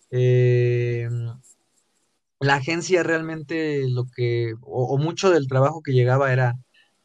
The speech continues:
hacer diseño gráfico para implementarlo en una página web y las redes sociales, ¿no?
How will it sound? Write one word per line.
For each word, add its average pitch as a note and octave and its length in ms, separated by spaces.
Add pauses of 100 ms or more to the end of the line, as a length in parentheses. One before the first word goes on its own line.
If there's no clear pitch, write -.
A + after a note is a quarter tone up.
(140)
hacer C3 420
diseño C#3 420
gráfico G#3 540
para B2+ 200
implementarlo B2+ 680
en C3 80
una B2+ 180
página B2 440
web G3 300
y D3+ 80
las B2 160
redes B2 240
sociales, G#2 600
¿no? - 140